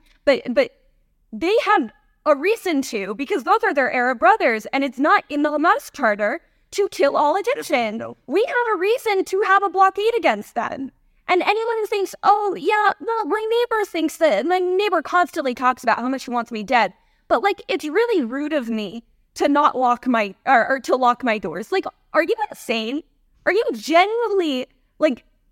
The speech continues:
Speaker 1: there has to be something missing. And it feels like the entire world is just gaslighting the Jewish population 'cause we're doing as much as we can. And it's not to say that the Palestinians aren't suffering.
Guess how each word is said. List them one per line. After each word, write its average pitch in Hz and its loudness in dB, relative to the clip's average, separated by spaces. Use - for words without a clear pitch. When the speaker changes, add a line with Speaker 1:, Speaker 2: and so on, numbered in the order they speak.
Speaker 1:
there 302 0
has 381 0
to 285 -2
be 277 0
something 233 -4
missing. - -4
And 285 2
it - -4
feels 381 -2
like 302 -4
the 269 -4
entire 277 0
world 233 -2
is 247 -2
just 247 -8
gaslighting 254 0
the 240 -4
Jewish 240 -8
population 302 -2
'cause 302 -8
we're 294 -2
doing 349 0
as 277 -2
much 285 0
as 240 -6
we 226 -4
can. 220 -6
And 302 2
it's - -2
not 349 2
to 311 -8
say 254 0
that 220 -2
the 254 -2
Palestinians 262 0
aren't 233 -4
suffering. 220 -6